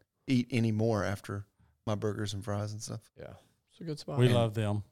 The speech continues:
Speaker 3: We're friends too. So
Speaker 2: Yeah, they're good. They're good people, man.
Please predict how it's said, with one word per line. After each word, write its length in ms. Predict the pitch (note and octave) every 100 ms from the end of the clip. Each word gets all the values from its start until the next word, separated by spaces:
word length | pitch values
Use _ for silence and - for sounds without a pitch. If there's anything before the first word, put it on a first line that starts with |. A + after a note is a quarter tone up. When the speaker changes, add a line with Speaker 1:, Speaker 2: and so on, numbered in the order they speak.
| _ _ - - _ _ _ _
Speaker 3:
We're 200 | A#2 A2+
friends 460 | G2+ - G#2+ G#2 -
too. 260 | G#2+ F#2+ F#2 _
So 220 | - G2 G2 _ -
Speaker 2:
Yeah, 180 | G2 F2 - -
they're 100 | A2+
good. 200 | A#2 G#2+
They're 140 | A2+
good 180 | A2 G2+
people, 240 | F#2+ F2+
man. 300 | F2+ F2 F2+